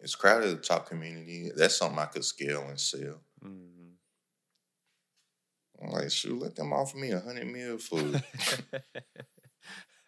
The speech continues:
Speaker 1: <laughs> outta here, buddy."
Speaker 2: Outta there, yeah, for sure.
Speaker 1: Especially when, when I, it's gonna get to a point where it's not gonna, what the plans that I have for my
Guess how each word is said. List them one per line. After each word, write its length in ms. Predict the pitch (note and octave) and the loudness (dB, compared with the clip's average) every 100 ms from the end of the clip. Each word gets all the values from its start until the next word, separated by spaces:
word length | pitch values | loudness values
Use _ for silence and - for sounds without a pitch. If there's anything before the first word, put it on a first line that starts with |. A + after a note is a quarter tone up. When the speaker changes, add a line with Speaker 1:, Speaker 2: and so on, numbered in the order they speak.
| - - - - | -12 -8 -6 0
Speaker 1:
<laughs> 60 | - | 6
outta 300 | D3 C3 G2 | 8 6 4
here, 220 | F2+ E2+ | 2 0
buddy." 360 | D#2+ G#2 B2 C#2 | 2 2 2 -6
Speaker 2:
Outta 300 | C#2 G2+ F#2+ | -2 -2 -2
there, 240 | F2 E2+ F2 | -6 -10 -12
yeah, 140 | F2 F2 - | -16 -16 -16
for 80 | |
sure. 420 | F2 - G#2 F#2 E2+ _ _ _ _ _ _ _ _ - - | -16 -8 -8 -8 -12 _ _ _ _ _ _ _ _ -2 2
Speaker 1:
Especially 480 | F2 - G#2+ - G#2+ | 6 12 10 10 4
when, 300 | F2 F2+ - - - - - _ _ _ _ _ _ _ _ _ _ - | 4 2 0 -8 -20 -20 -20 _ _ _ _ _ _ _ _ _ _ 2
when 200 | F#2 F#2 | 8 10
I, 220 | A2+ - - - _ _ _ _ _ _ - | 10 6 -14 -20 _ _ _ _ _ _ 10
it's 180 | A#2+ - | 10 10
gonna 220 | A2+ A2 | 6 6
get 200 | G2 - | 4 2
to 120 | - | 6
a 60 | E2 | 4
point 400 | D2+ A#2 A2+ E2+ | 4 -2 0 2
where 120 | E2 | 2
it's 140 | F#2 | 4
not 220 | G#2 F#2 E2+ | 4 4 2
gonna, 320 | E2+ D#2+ D2 C#2 - _ _ _ _ _ _ _ _ _ _ _ _ _ _ | -2 -4 -6 -10 -20 _ _ _ _ _ _ _ _ _ _ _ _ _ _
what 380 | - F2+ F2 - | 4 8 8 6
the 80 | F2 | 0
plans 340 | - G#2 G#2+ | 2 4 4
that 100 | G2 | 6
I 60 | F#2+ | 4
have 240 | G#2 G2 | 6 4
for 120 | F#2 D#2+ | 2 -2
my 240 | E2+ F2 | 2 2